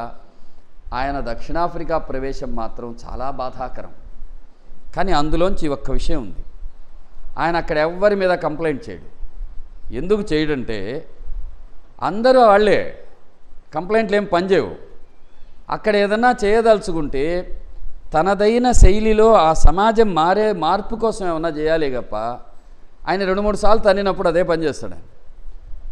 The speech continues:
ఒక అధ్యక్షుల వారి భవనం ఉంటుంది, ఆయన చాలా సింపుల్ పర్సనాలిటీ. అధ్యక్షుడు కూడా ఆయనకు చూ-, దూరంగా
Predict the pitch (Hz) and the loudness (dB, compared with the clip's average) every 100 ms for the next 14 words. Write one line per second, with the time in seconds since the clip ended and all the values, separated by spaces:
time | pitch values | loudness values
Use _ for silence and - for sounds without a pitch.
0 | - 180 160 190 226 254 220 196 165 160 | -4 -2 0 0 2 4 6 4 2 0
1 | 175 175 190 196 165 156 151 147 156 139 | 0 -2 -2 -4 -2 0 0 -2 -4 -4
2 | 139 - - 113 - 120 131 170 - 175 | -2 -2 -2 -2 0 0 0 -4 -4 -2
3 | 180 170 147 - 151 147 160 | 0 0 -2 -6 -6 -4 -4